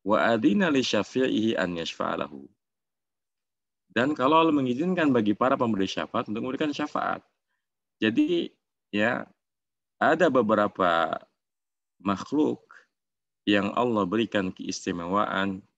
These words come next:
yang mana mereka bisa memberikan syafaat kepada, ya, manusia.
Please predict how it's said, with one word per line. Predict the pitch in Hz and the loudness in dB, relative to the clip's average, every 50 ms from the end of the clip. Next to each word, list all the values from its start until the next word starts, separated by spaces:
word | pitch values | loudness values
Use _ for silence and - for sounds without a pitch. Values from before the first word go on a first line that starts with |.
| _ _ _ _ _ _ _ - | _ _ _ _ _ _ _ -6
yang | 92 90 90 | -4 -2 -2
mana | 92 101 104 | -2 -2 -2
mereka | 101 95 92 87 87 - - 117 | -2 -2 -2 -4 -4 -6 -6 -6
bisa | 107 98 - - 104 | -6 -6 -6 -6 -4
memberikan | 101 87 80 87 82 - - 101 95 92 | -4 -4 -4 -6 -4 -4 -4 -4 -4 -4
syafaat | - - 82 73 - 82 - - 95 - - | -6 -8 -10 -8 -6 -4 -4 -4 -4 -6 -8
kepada, | - - - 82 78 87 90 95 104 113 - _ _ _ _ _ _ _ _ _ _ _ _ - | -12 -8 -8 -6 -4 -2 -2 -2 -2 -2 -4 _ _ _ _ _ _ _ _ _ _ _ _ -8
ya, | 85 92 92 | -6 -4 -4
manusia. | 87 85 85 82 - - - 92 87 82 78 | -6 -6 -8 -10 -10 -8 -6 -4 -4 -4 -6